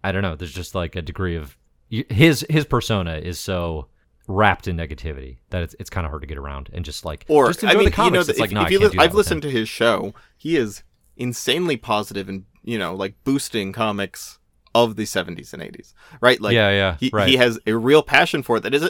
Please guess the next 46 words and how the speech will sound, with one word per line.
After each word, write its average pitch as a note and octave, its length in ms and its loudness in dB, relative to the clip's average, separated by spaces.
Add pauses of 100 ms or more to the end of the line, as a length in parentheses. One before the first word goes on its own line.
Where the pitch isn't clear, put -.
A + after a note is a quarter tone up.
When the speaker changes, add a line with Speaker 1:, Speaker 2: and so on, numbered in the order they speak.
Speaker 2:
kind A3 180 0
of F#3+ 80 0
fun F3+ 260 0
to A#2+ 80 -2
listen C3 260 -4
to. G2 100 -6
Like, G2 160 -2
I A2 40 2
listened A#2+ 300 -4
to B2 80 -6
his A2+ 160 -8
John A2 280 -2
Byrne A2 340 -2 (400)
episode. D3 480 -6
It - 460 -20
was C#3+ 120 -6
pretty A3+ 180 0
good, A#3 300 2
you C3 120 -2
know? D3 160 2
Like, B2 140 4
Speaker 1:
He's E3 80 4
a F#3+ 40 6
Speaker 2:
he E3+ 80 6
has C3+ 80 8
Speaker 1:
massive D3 280 2
Speaker 2:
just, - 100 -6
like, D#3 80 4 (120)
Speaker 1:
fan. - 120 -20 (340)
Speaker 2:
Right, D3 180 6
Speaker 1:
Truly. D#3+ 140 4
Speaker 2:
yeah, A#2+ 60 4
exactly. A2+ 420 0
And, A2+ 140 -2
and, A#2+ 200 -4
like, A2+ 180 2
if G#2+ 120 -8
you A2 80 -2
want G#2 200 -2 (120)
that, G2+ 300 -2
like, A#2 280 -2
positivity, G#2+ 460 -4
but - 200 -4
then, F2+ 260 -2 (140)
you - 100 -12
know C2+ 160 -12